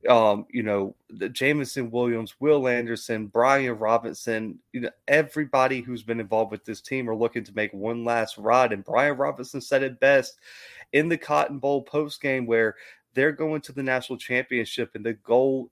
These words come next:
is to repeat. Um, and of course, they're the defending national champions after they blew out Ohio State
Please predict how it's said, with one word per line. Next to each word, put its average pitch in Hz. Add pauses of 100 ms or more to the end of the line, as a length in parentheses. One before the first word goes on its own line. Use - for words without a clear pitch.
is 127
to 131
repeat. 110 (140)
Um, 104
and 101
of 98
course, 117
they're 117
the 110
defending 117
national 107
champions 113
after 101
they 107
blew 110
out 101
Ohio 104
State 110